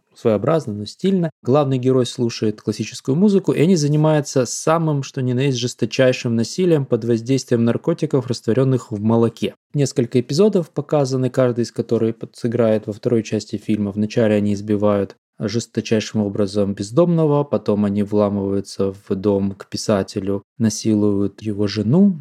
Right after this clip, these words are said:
его избивают. Через некоторое время в банде пытаются бунтовать против главного героя, который лидер банды, после чего они вламываются в дом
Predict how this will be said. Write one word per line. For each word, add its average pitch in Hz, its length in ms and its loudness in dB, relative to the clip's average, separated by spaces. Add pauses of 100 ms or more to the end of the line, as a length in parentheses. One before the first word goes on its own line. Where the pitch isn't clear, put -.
его 107 300 2
избивают. 104 680 0 (280)
Через 113 280 2
некоторое 110 460 0
время 104 320 0
в 98 80 -8
банде 104 340 0
пытаются 110 440 -2
бунтовать 165 560 2
против 156 280 -4
главного 131 360 0
героя, 127 260 0
который 120 300 -2
лидер 113 260 0
банды, 107 420 0
после - 240 -6
чего 147 280 2
они 127 160 2
вламываются 117 720 0
в 107 120 -10
дом 107 480 2